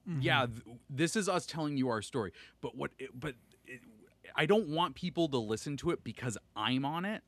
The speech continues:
Speaker 2: I want people to listen to
Speaker 1: Right.
Speaker 2: it because of what it's about. Does that make sense?
Speaker 1: Yeah, the message.
Speaker 2: Yeah.
Speaker 1: No, yeah, you want the message to hold more
Speaker 2: Yeah.
Speaker 1: true than, than the personality.
Speaker 2: Like, like, on difficulty class, like, if someone was just like, "Yo, you're Trevor, you're on difficulty class," I'd be like,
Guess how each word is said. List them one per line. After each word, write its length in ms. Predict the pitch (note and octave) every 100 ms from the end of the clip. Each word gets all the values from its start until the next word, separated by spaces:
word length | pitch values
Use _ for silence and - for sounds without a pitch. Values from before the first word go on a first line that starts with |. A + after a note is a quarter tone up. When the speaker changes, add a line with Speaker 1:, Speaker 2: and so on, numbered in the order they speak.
| _
Speaker 2:
I 100 | A#2
want 220 | B2 C#3 C3
people 240 | C#3 C#3
to 60 | A#2+
listen 300 | A#2+ - C3
to 100 | C3
Speaker 1:
Right. 100 | B2
Speaker 2:
it 100 | A2+ - -
because 360 | A#2+ - C3 A2
of 100 | G2+
what 320 | G2+ G#2+ A#2
it's 160 | A2 F#2+
about. 520 | E2+ A2 G2 - - - G#2
Does 120 | G#2+
that 120 | C#3
make 140 | D3
sense? 300 | B2+ E3+ E3+
Speaker 1:
Yeah, 200 | E3 C3+ A#2+
the 100 | D3+
message. 420 | D#3+ D3 A#2+ A#2+
Speaker 2:
Yeah. 300 | F#3 G3 A#2+
Speaker 1:
No, 80 | A3+
yeah, 180 | A#3 E3+
you 200 | D#3+ F#3
want 160 | G3
the 60 | G3
message 420 | F3+ F3+ F3 D3
to 80 | F3+
hold 200 | C#3+ D#3
more 160 | D3+ D#3
Speaker 2:
Yeah. 100 | C3+
Speaker 1:
true 120 | C#3+
than, 300 | C#3 C#3 D#3+ F3
than 420 | D3+ C#3+ C#3 C3+ D3
the 100 | D3
personality. 400 | C#3 C3 B2 D#3+
Speaker 2:
Like, 180 | D#3 - E3
like, 160 | D#3
on 140 | D3 B2+
difficulty 540 | F3+ A3 G3 C#3+ A#2
class, 440 | - A#2 A2 G#2+ C3+
like, 160 | B2
if 100 | A#2+
someone 360 | - D#3 D#3 C#3
was 140 | B2
just 140 | A#2 -
like, 100 | C3+ -
"Yo, 200 | - G#3
you're 160 | G3+
Trevor, 320 | F#3+ A3 F#3+ D#3
you're 180 | E3+
on 120 | F3+ E3+
difficulty 400 | G3+ F3+ D3+ A#2+
class," 200 | B2 G#2
I'd 60 |
be 80 | G#2+
like, 120 | G#2+